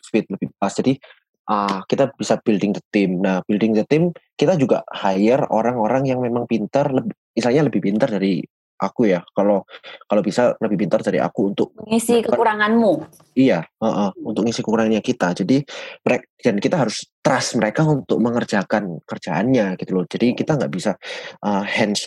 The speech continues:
Speaker 1: on banget anta-, atas kerjaannya mereka. Karena ya, kit-, ya let them surprise us gitu loh.
Speaker 2: Oke.
Speaker 1: Gitu, kalau bisa ya, kalau bisa. Dan kita masih building the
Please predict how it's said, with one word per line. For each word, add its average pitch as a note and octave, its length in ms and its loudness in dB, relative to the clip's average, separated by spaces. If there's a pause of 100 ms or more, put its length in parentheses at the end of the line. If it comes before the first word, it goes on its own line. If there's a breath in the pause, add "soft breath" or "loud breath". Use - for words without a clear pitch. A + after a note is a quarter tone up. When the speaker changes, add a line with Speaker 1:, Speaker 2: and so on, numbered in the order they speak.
Speaker 1:
on A2+ 160 2
banget G#2 400 -2
anta-, G#2 320 -6 (560)
atas - 320 -4
kerjaannya F#2+ 640 -2
mereka. F#2 560 -2
Karena C#3 240 -2 (560 loud breath)
ya, F#2+ 320 0 (160)
kit-, - 240 -4 (160)
ya A2+ 240 2 (400)
let A#2 160 2 (280)
them A2 200 2
surprise A#2 560 0
us B2 320 -2
gitu G#2 160 0
loh. F#2+ 180 0 (680 loud breath)
Speaker 2:
Oke. F#3+ 160 -10
Speaker 1:
Gitu, F3+ 200 -2 (120)
kalau G2+ 160 0
bisa A2+ 360 2
ya, G2+ 200 4
kalau G2 160 2
bisa. F#2+ 240 -2
Dan G#2 320 0
kita D3 320 2
masih B2 360 2
building G#2+ 360 2
the F2+ 80 0